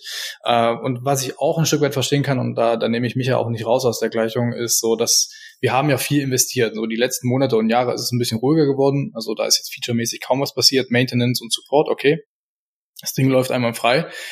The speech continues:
Aber, äh, sich hinzusetzen und, äh, das nächste Feature erstmal zu researchen, zu fragen, wie umfangreich ist das? Was ist es überhaupt die richtige Richtung? Du hast ja immer tausend Möglichkeiten. Am Ende siehst du vielleicht eine Integration fürs Banking und das sieht alles simpel aus. Das sind drei Schritte.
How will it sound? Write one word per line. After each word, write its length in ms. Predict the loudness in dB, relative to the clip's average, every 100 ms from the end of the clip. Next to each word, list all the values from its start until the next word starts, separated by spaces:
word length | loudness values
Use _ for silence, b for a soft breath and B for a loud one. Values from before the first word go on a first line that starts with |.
| B B B _
Aber, 1160 | -4 -2 0 0 0 0 2 2 0 0 2 2
äh, 60 | 0
sich 200 | 0 2
hinzusetzen 880 | 0 0 0 0 0 0 0 -2 -4
und, 480 | -4 -2 -4 -8 -4
äh, 320 | -2 -2 -4 B B B -6
das 160 | 0
nächste 280 | 0 0 -2
Feature 380 | 0 0 2 2
erstmal 320 | 0 -2 0
zu 140 | 2
researchen, 720 | 2 2 2 2 0 -4 -6 _
zu 440 | -6 0 0 -2 -4
fragen, 600 | 0 2 4 2 -2 -2
wie 120 | 0
umfangreich 500 | 0 0 0 0 0
ist 160 | -2 -2
das? 160 | -4 0
Was 160 | 0 2
ist 140 | 2
es 100 | 2
überhaupt 280 | 2 2 0 -2
die 60 | 0
richtige 340 | 2 2 2
Richtung? 320 | 2 2 0
Du 80 | 0
hast 140 | 0
ja 60 | 0
immer 140 | -2
tausend 280 | 0 0 2
Möglichkeiten. 360 | 0 -2 -2 -2
Am 80 | 2
Ende 160 | 2
siehst 220 | 2 0
du 60 | -2
vielleicht 320 | 0 0 2
eine 80 | -2
Integration 580 | -4 -2 0 2 2 2
fürs 280 | -2 -6 0
Banking 380 | 0 2 0
und 80 | 0
das 100 | -2
sieht 140 | -2 -2
alles 320 | -2 -2 B B B _ -6
simpel 300 | 0 2 2
aus. 260 | 2 2 2
Das 100 | 0
sind 120 | 0
drei 160 | 2 0
Schritte. 380 | 2 2 2